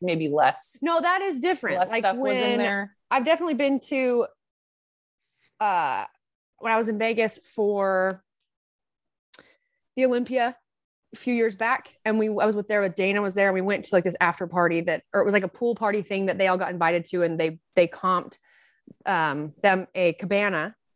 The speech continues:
Speaker 1: Oh, uh-huh. I
Speaker 2: And
Speaker 1: remember
Speaker 2: as we're
Speaker 1: this,
Speaker 2: wa-,
Speaker 1: yeah.
Speaker 2: as we're walking to the cabana,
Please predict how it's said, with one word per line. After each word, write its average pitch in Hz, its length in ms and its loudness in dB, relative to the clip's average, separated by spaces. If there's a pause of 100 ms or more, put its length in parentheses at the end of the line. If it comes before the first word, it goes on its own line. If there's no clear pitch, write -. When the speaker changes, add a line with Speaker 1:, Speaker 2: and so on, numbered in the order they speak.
Speaker 1:
Oh, 196 120 6
uh-huh. 180 320 -2 (280)
I - 20 2
Speaker 2:
And 226 80 -2
Speaker 1:
remember 233 160 2
Speaker 2:
as 214 60 -4
we're 254 160 2
Speaker 1:
this, 214 60 -6
Speaker 2:
wa-, 220 260 2
Speaker 1:
yeah. 226 60 -4
Speaker 2:
as 233 80 -8
we're 247 140 0
walking 220 540 -2
to 233 100 0
the 202 100 4
cabana, 202 720 -2